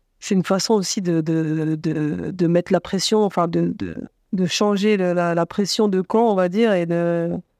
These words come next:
et de montrer que par ta posture, clairement, corporelle, de montrer que t'es là et que c'est elle qui va,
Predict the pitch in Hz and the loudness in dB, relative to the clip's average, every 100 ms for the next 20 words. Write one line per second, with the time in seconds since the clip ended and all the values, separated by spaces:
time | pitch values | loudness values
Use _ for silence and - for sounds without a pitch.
0 | _ _ - 180 165 185 190 226 214 185 | _ _ -4 -2 2 2 2 0 0 0
1 | 170 165 165 170 170 - 175 - 196 262 | 0 0 0 -2 -4 -6 -8 -6 0 0
2 | 240 226 - 190 226 - _ _ _ - | 2 -2 -2 -2 -2 -2 _ _ _ 0
3 | 175 170 185 226 - 185 - 175 208 185 | 2 2 0 -6 -6 -4 0 2 2 2
4 | 180 170 - 214 - 175 - 175 170 196 | 2 0 0 -4 -2 -4 0 0 2 2
5 | 208 165 - 165 160 170 - 180 208 202 | 2 0 -2 -2 -2 -4 -4 -4 -2 -2
6 | - 175 170 175 | -2 -2 -2 -4